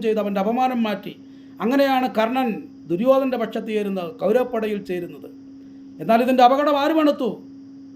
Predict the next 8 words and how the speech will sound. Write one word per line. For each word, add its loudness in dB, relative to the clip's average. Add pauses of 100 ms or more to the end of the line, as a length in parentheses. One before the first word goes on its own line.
(160)
മണത്തത് 4 (380)
ഇന്ദ്രൻ 2
മണത്തറിയുകയാണ്. 2 (300)
കർണനെ -2
കൊല്ലാൻ -2
അർജുനന് 0
കഴിയത്തില്ല, -2
കാരണം -4